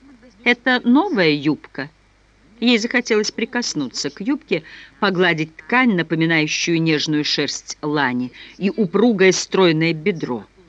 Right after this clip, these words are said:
под ней. «Реанимированная к приходу осени», — ответила Сьюки. «Вообще-то она длинновата по нынешней моде». Колокольчик над кухонной дверью издал рваный прыскающий звук.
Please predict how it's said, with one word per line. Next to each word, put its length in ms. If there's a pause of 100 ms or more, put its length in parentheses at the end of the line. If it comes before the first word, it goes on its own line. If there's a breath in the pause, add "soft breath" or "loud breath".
под 200
ней. 240 (1040)
«Реанимированная 1000
к 120
приходу 640
осени», — 560 (600)
ответила 520
Сьюки. 480 (320 loud breath)
«Вообще-то 480
она 160
длинновата 640
по 160
нынешней 480
моде». 360 (1120)
Колокольчик 840
над 180
кухонной 440
дверью 400
издал 400
рваный 580
прыскающий 1000
звук. 320